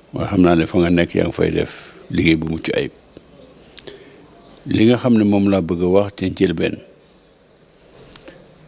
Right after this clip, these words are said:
mooy damay wone li nga xam ne moom laa gis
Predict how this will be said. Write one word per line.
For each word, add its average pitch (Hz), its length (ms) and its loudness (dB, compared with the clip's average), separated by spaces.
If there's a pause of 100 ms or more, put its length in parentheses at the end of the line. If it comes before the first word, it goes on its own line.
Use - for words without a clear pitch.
(260)
mooy 110 500 4
damay 107 380 2
wone 98 420 2
li 101 140 2
nga 101 100 2
xam 98 240 0
ne 92 80 0
moom 95 320 4
laa 92 160 2
gis - 460 -2